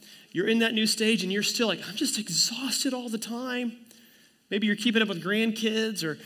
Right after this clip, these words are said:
whatever it may be. A-, and we just wonder, why is that?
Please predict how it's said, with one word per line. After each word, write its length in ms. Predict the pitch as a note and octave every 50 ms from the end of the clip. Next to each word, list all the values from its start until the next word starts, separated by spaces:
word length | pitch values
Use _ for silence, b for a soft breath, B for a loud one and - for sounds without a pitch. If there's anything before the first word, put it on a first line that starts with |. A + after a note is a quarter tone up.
| B B B B B B B B
whatever 380 | - G3 B3 D4 D#4 C#4+ C#4 C#4
it 120 | C4 -
may 220 | A3+ A3+ A#3+ A#3+ A3
be. 460 | E3 F#3 G#3+ A#3 A3+ G#3 F#3 - B B B B B B B B
A-, 240 | A3+ B3 - - B3
and 120 | B3 A3
we 100 | B3 A#3+
just 420 | F#3+ E3+ A#3 C#4+ E4+ C#4 - -
wonder, 760 | A3 G3+ F#3 G3 A3+ B3 C#4+ C#4 G3 E3 E3+ D#3+ D#3+ F3+ G3+ - - - - - _ _ _ _ _ _ _ _ _ _ _ _ - -
why 280 | - C#3 C#3 E3 G#3 C4
is 420 | C4 - F3+ G#3+ A#3+ G#3 D#3+ C3+
that? 260 | A#2 A#2+ - - -